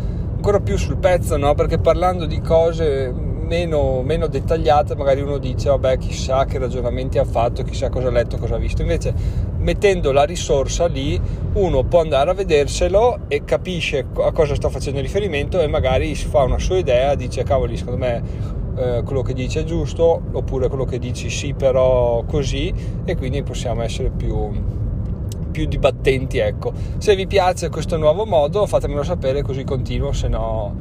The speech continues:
se no vedo, vedo il da farci nel futuro. Quindi di conseguenza vi lascio il link di Gary Vee in descrizione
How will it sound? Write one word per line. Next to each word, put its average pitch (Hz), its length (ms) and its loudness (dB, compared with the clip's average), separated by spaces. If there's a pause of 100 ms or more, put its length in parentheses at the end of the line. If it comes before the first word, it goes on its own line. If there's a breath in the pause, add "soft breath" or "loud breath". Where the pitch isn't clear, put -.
(320 loud breath)
se - 160 -4
no 117 360 0
vedo, 110 300 -4
vedo 131 240 -2
il 123 120 -2
da 113 100 2
farci - 420 0
nel 123 140 -4
futuro. 117 400 -6
Quindi 147 240 -6
di 131 100 -6
conseguenza 135 520 -4
vi 131 120 -2
lascio 139 280 2
il 131 60 0
link 143 380 0 (400 loud breath)
di 135 160 -4
Gary 143 280 2
Vee 139 240 -4
in 151 220 -4
descrizione 143 1300 0